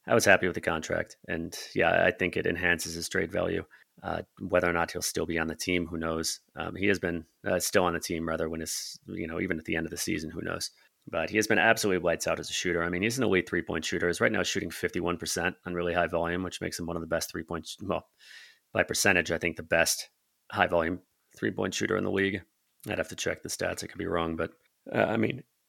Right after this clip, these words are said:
he has been amazing. He's done it on some tough shots. He's done it on basic catch and shoots, but also, uh, catch and shoots through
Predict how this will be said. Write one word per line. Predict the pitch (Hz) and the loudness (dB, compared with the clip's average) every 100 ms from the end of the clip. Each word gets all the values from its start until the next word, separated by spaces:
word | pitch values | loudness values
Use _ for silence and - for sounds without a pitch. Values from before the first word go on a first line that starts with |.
| _ - | _ 2
he | 143 | 4
has | 110 | 6
been | 113 | 6
amazing. | 107 110 113 107 113 | 6 10 10 10 4
He's | 101 98 | 2 0
done | 110 101 | 2 4
it | 95 | 4
on | 95 | 2
some | - 92 | 0 0
tough | - 90 | 4 4
shots. | - 90 95 - | 4 2 2 0
He's | 90 | 0
done | 107 | 4
it | 101 | 4
on | 87 | 6
basic | 90 90 - | 4 4 2
catch | 85 - | 0 0
and | 85 | -2
shoots, | 95 90 - | 0 0 0
but | 92 85 | -4 0
also, | 90 85 92 85 82 - _ _ _ _ | 2 2 0 0 -2 -6 _ _ _ _
uh, | - 87 - - _ _ | -10 -10 -12 -20 _ _
catch | - 87 87 | 2 2 2
and | |
shoots | - 92 87 - | -2 -2 0 -2
through | - 85 87 82 82 | -4 -4 -2 -2 -4